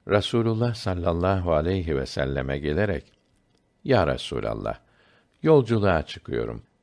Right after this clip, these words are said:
Duanızla beni azıklandırınız." dedi. Rasulullah sallallahu aleyhi ve sellem de, "Allah sana takva azığı versin." dedi. Adam tekrarlayınca Rasulullah,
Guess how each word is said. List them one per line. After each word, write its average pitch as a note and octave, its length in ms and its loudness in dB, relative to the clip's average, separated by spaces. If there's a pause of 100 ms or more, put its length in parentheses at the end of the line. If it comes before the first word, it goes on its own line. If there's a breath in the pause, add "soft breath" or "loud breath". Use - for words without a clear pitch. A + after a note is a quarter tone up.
(120)
Duanızla A#2+ 680 4
beni F#2 200 0
azıklandırınız." E2+ 1080 -2
dedi. A1+ 260 -6 (840)
Rasulullah A2 680 0
sallallahu E2 760 0
aleyhi D2+ 420 0
ve B1+ 120 -6
sellem D2 500 -4
de, G#2+ 160 0 (1120 soft breath)
"Allah G#2+ 400 0
sana F2 460 -2 (220)
takva F#2 480 -4
azığı B1 640 -4
versin." A#1 540 -10 (300)
dedi. - 320 -6 (880 soft breath)
Adam A2+ 380 2
tekrarlayınca F2 1000 -2 (320 soft breath)
Rasulullah, G2+ 720 0